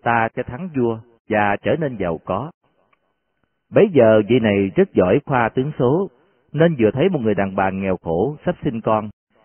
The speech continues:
và đứa trẻ sẽ là con gái. Vị ấy bèn thuê tiền để đem bà ta về ở trong nhà của mình, giữ thật kỹ, đến ngày sinh đứa con xong, bà ta phải đi ngay với một số tiền. Còn hài nhi kia được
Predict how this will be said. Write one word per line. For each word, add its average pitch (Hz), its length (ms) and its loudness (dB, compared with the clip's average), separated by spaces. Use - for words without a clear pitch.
và 113 180 4
đứa 151 160 2
trẻ 104 380 -4
sẽ 95 160 -2
là 107 140 -6
con 95 220 -6
gái. 107 300 -6
Vị 117 140 0
ấy 160 320 0
bèn 107 220 0
thuê 156 240 2
tiền 92 280 -4
để 175 140 2
đem 170 180 2
bà 95 100 4
ta 147 300 0
về 92 200 0
ở 101 200 0
trong 131 180 -2
nhà 87 200 -6
của - 80 2
mình, 87 260 -6
giữ 113 200 4
thật 117 200 0
kỹ, 101 340 -2
đến 185 220 2
ngày 98 400 0
sinh 135 160 0
đứa 180 120 4
con 139 320 2
xong, 135 200 -2
bà 113 140 6
ta 143 320 4
phải 123 200 -2
đi 151 140 2
ngay 131 360 -4
với 175 80 2
một 107 240 -2
số 175 180 2
tiền. 87 200 -4
Còn 120 300 4
hài 120 200 0
nhi 151 220 0
kia 160 280 0
được 117 160 0